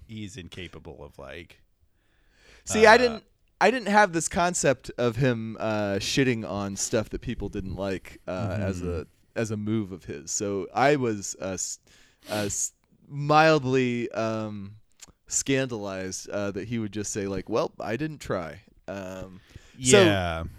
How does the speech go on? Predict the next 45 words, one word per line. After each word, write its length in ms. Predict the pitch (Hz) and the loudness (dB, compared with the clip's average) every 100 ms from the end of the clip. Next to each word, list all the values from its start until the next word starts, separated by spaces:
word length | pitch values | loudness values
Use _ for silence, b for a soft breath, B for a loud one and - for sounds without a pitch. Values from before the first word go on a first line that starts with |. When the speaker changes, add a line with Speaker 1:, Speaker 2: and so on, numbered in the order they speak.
| - | 2
Speaker 1:
but 140 | 143 - | 4 4
he, 180 | 220 | 2
Speaker 2:
so 140 | 220 202 | 4 6
Speaker 1:
like, 260 | 180 - - | 6 4 -6
he's 300 | - 233 277 | -6 -2 0
not 160 | 269 240 | 0 -2
even 160 | 202 156 | -2 0
saying 280 | 156 143 151 | 0 0 0
he 60 | |
didn't 200 | 135 117 | -2 -2
try. 320 | - 107 107 | -2 0 2
He's 260 | 104 120 104 | 0 -2 0
like, 240 | 98 92 B B B | 0 -2 B B B
"Oh, 200 | 113 117 | 4 6
I 120 | 82 78 | 4 2
tried 640 | - - 92 87 73 71 - | 2 2 2 0 -2 -8 -10
this, 240 | 78 - | -12 -10
like, 320 | - - 78 - - | -12 -12 -14 -16 -6
this 280 | 98 - - - | -4 -2 -4 -6
casual 640 | - - 95 85 78 73 67 | -4 -2 -2 -2 -4 -6 -6
way 220 | 78 76 | -6 -8
of 160 | 73 | -8
recording." 760 | 71 - 85 82 - 58 50 92 b b | -12 -8 -8 -8 -12 -16 -18 -20 b b
Speaker 2:
Yeah, 400 | 139 135 107 82 B B B _ | 2 4 4 0 B B B _
that's 220 | 147 160 | -4 -4
fair. 160 | 196 123 | 0 4
Speaker 1:
Which 80 | 101 | 6
was 120 | 110 | 4
still, 300 | - 117 98 | 2 -2 0
like, 220 | 92 87 - | 0 -4 -4
Rick 280 | 92 82 | -6 -4
Rubin 560 | 87 82 78 76 71 71 | -4 -4 -4 -4 -4 -6
and, 160 | 71 76 | -8 -8
like, 240 | 82 85 _ | -10 -12 _
probably, 260 | - - 78 | -2 -2 -6
like, 200 | 76 - | -10 -10
eight 200 | - 82 | -8 -8
hundred 340 | - 92 87 80 | -8 -8 -6 -8
overdubs. 880 | 80 78 - - - - - - - _ - | -8 -10 -12 -14 -14 -14 -14 -14 -16 _ -16
They 100 | 80 | -14
just 220 | 78 - | -14 -10
did 140 | 85 | -8
it 100 | 78 | -8
in, 60 | 69 | -12
like, 340 | 69 82 - | -14 -16 -20